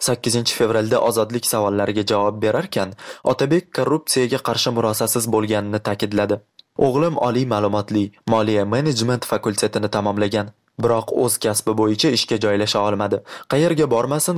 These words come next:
bo'sh joy yo'q", degan javobni eshitaverdi. Abdumannon akaning aytishicha, o'g'li blogerlikni boshlaganiga ko'p bo'lgani yo'q, lekin juda tez xalq tiliga tushishga ulgurdi.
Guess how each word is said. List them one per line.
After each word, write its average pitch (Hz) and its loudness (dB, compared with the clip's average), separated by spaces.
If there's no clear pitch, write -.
bo'sh 131 0
joy 104 2
yo'q", 101 0
degan 110 0
javobni 104 0
eshitaverdi. 104 0
Abdumannon 107 -2
akaning 104 -2
aytishicha, - 0
o'g'li 110 0
blogerlikni 156 0
boshlaganiga 107 0
ko'p 104 0
bo'lgani 107 0
yo'q, 98 -2
lekin 113 -2
juda 120 2
tez 123 2
xalq 107 -2
tiliga 107 0
tushishga - 0
ulgurdi. 107 0